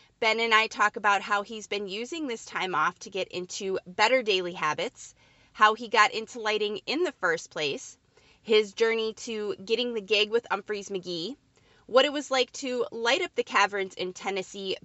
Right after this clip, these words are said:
back in March, tells us more about what happened during the technical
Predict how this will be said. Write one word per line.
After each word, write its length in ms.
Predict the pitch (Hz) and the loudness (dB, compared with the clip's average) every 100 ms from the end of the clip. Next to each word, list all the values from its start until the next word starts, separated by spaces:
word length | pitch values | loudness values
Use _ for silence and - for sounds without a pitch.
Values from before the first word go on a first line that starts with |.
| _ | _
back 320 | 190 214 294 | 0 0 0
in 240 | - 214 196 | -4 -4 4
March, 520 | 170 170 226 - - _ _ _ _ | 6 6 2 -8 -12 _ _ _ _
tells 340 | - 240 226 226 | 2 6 6 4
us 240 | 220 220 | 0 0
more 320 | 220 240 262 | -2 4 4
about 240 | 240 220 202 | 6 4 4
what 120 | 214 | 2
happened 400 | 214 208 220 208 | 4 4 4 -6
during 260 | 202 190 196 | -2 -2 -2
the 80 | |
technical 760 | 185 - 262 - 349 - 220 190 | -6 -10 -12 -8 -8 -4 -2 -2